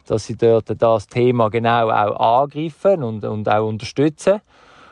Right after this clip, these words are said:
Und wenn man dann mal einen Witz macht, äh, dann finde ich das jetzt nicht so dramatisch. Nur, äh, es ist halt einfach heutzutage so, dass egal was du sagst, es wird eben relativ grad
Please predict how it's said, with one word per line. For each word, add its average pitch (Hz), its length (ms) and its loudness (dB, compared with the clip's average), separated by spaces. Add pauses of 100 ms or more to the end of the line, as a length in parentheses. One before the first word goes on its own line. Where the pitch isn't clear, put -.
(120)
Und 120 540 -2
wenn 120 140 4
man 131 120 0
dann 127 220 2
mal 135 160 2
einen 123 100 0
Witz 147 260 -4
macht, 131 480 -2
äh, 123 600 0
dann 123 260 -4
finde 123 300 -4
ich 113 40 -8
das 117 200 0
jetzt 117 160 -6
nicht 127 160 -6
so 135 80 -4
dramatisch. 123 640 0
Nur, 131 680 4
äh, 92 200 -12
es 117 120 -12
ist 135 180 -4
halt 143 320 0
einfach 135 360 -2
heutzutage 139 680 0
so, 147 300 4
dass 131 300 -2
egal 135 440 0
was 143 180 -4
du - 100 -10
sagst, 127 420 -2
es 123 160 -16
wird 127 240 -4
eben 120 160 -2
relativ 123 720 -2
grad 131 220 0